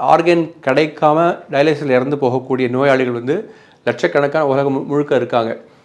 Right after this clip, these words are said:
So இவங்களை எப்படி நம்ம உயிர் வாழ வைக்கிறது அப்படின்னு பார்க்கக்கூடிய சமயத்துல வந்து, நான் முதல்லயே சொன்ன மாதிரி ஒரு லைவ் டிரான்ஸ்பிளான்டேஷன், ரிலேட்டட் டிரான்ஸ்பிளான்டேஷன் இல்லாம ஒரு ஸ்வாப் டிரான்ஸ்பிளான்டேஷனோ இல்ல பிளட் குரூப் இன்கம்பேட்டிபிள் டிரான்ஸ்பிளான்டேஷனோ மருத்துவ உலகம் இருக்குன்னா விடை கண்டுபிடிக்க கண்டுபிடிக்க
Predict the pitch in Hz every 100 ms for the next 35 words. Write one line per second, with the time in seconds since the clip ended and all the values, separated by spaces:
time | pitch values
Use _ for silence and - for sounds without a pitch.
0 | _ _ - 180 170 190 170 160 220 202
1 | 156 165 165 151 135 127 135 131 131 127
2 | 143 135 131 131 - 123 113 123 127 131
3 | 120 120 117 196 - - _ _ - 135
4 | 139 165 175 151 143 139 139 202 147 135
5 | 127 165 151 143 131 - 139 135 127 131
6 | 123 143 143 127 127 127 131 127 123 120
7 | 123 120 135 135 131 202 - - _ _
8 | 131 127 143 143 143 131 127 - 127 120
9 | 123 120 135 123 120 127 147 127 131 147
10 | 139 131 131 120 117 123 135 123 123 117
11 | - 127 135 - - _ _ 131 151 170
12 | 160 143 139 123 123 139 147 135 151 139
13 | 139 139 139 131 135 143 131 131 277